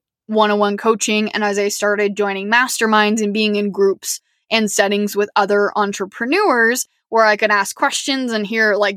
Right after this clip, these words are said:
their actual real and raw experiences versus just, like, you know, the things that they post on social media, which,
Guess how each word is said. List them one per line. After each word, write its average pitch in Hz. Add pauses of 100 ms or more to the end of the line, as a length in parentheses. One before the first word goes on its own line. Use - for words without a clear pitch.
their 226
actual 214
real 208
and 196
raw 196
experiences 214
versus 202
just, 196
like, 175 (100)
you 220
know, 196
the 196
things 208
that 196
they 196
post 196
on 190
social 180
media, 208
which, 214